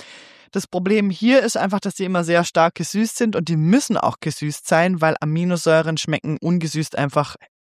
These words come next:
ekelhaft, bitter, schrecklich, kann man überhaupt nicht trinken. Ich habe einmal ein neutrales Aminosäurepulver bestellt, das würde ich nie mehr machen. Ähm, deshalb bin ich umgestiegen auf Aminosäure-Tabletten zum Schlucken, weil dann habe ich keine Süßstoffe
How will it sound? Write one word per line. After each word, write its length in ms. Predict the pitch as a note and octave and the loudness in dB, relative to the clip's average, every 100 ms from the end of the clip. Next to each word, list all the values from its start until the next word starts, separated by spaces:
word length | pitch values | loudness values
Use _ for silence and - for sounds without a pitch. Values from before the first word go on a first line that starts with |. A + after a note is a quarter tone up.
| - | -4
ekelhaft, 720 | E3+ - F3 F#3 - - - _ _ - | -2 0 0 0 -2 -16 -20 _ _ -2
bitter, 460 | G3 F#3 E3+ E3+ - _ _ | 0 4 4 2 -8 _ _
schrecklich, 540 | - - D#3 - F3 - | -16 -4 -4 -2 -4 -2
kann 140 | F3 | 0
man 80 | D#3+ | 2
überhaupt 300 | D3+ D#3 - | 4 2 0
nicht 140 | E3+ | -4
trinken. 300 | - E3 D#3 | -4 -4 -4
Ich 100 | D3+ | -6
habe 160 | E3 - | -6 -2
einmal 520 | - F#3 E3 D#3+ F3 - - - - - | 0 4 4 4 4 -2 -18 -20 -20 -6
ein 280 | D#3+ D#3 D3+ | 0 0 2
neutrales 720 | D#3 D3+ D#3+ C3+ C#3+ F3 F3 | 0 0 -2 0 2 2 0
Aminosäurepulver 960 | D#3+ F3+ G3 D3+ C#3 C#3 B2+ D3 C3+ | -2 0 0 0 -2 -2 -6 -6 -6
bestellt, 380 | C3+ D3 D3 D3 | -6 -6 -4 -6
das 60 | - | -6
würde 120 | D#3+ | -8
ich 120 | D#3 | -4
nie 360 | E3+ F3+ G#3 A3+ | -2 2 4 4
mehr 200 | G3+ F#3+ | 4 4
machen. 460 | E3 D3+ D3+ F#3+ G#3 _ _ _ _ _ _ _ - | 2 0 -2 -4 -8 _ _ _ _ _ _ _ -4
Ähm, 360 | D#3 D#3+ D#3+ D#3+ - - - | 0 2 0 -4 -10 -16 -4
deshalb 300 | F3 F3 D#3+ | 0 0 0
bin 100 | F3 | -2
ich 120 | E3 | -2
umgestiegen 520 | F3 F3+ D#3+ F#3 E3 | -2 -2 -4 -6 -2
auf 220 | A2 D3+ | -4 -2
Aminosäure-Tabletten 1200 | D3 D#3+ E3+ D#3+ D#3 D#3 D3 C#3 D#3 C3 E3 - F3 | -4 -2 -2 -2 -2 -2 -2 -6 -8 0 0 0 -6
zum 140 | D#3+ | -8
Schlucken, 460 | - G#3 - B3+ B3 - - - - | -2 -2 2 2 2 -2 -18 -20 -4
weil 320 | D#3 D#3 E3+ | 0 2 4
dann 360 | E3 D#3 D#3 D#3 | 2 0 -2 -2
habe 140 | D3+ | -2
ich 80 | D#3 | -2
keine 240 | D#3+ D#3 | -2 -2
Süßstoffe 680 | D3+ F#3+ - F3 F3 F3+ | 0 -2 0 0 2 2